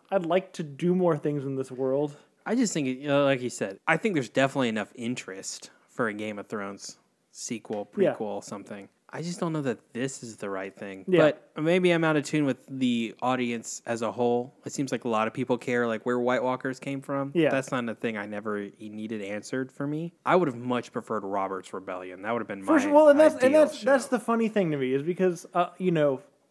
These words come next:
Speaker 1: unless this show is gonna make the White Walkers a more interesting villain,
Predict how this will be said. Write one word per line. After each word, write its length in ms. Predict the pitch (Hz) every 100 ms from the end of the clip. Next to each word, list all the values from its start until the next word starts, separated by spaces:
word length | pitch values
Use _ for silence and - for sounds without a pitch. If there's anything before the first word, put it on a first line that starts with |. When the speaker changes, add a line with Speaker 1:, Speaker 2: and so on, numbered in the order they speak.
| _ _ _ _ _
Speaker 1:
unless 440 | 165 165 175 180 -
this 320 | 160 135 226
show 280 | - 165 135
is 100 | 127
gonna 180 | 135 131
make 200 | 131 127
the 60 |
White 220 | 123 135 135
Walkers 360 | 139 139 135
a 40 | 127
more 300 | 131 127 -
interesting 540 | 143 156 156 - 120
villain, 420 | 120 165 127 113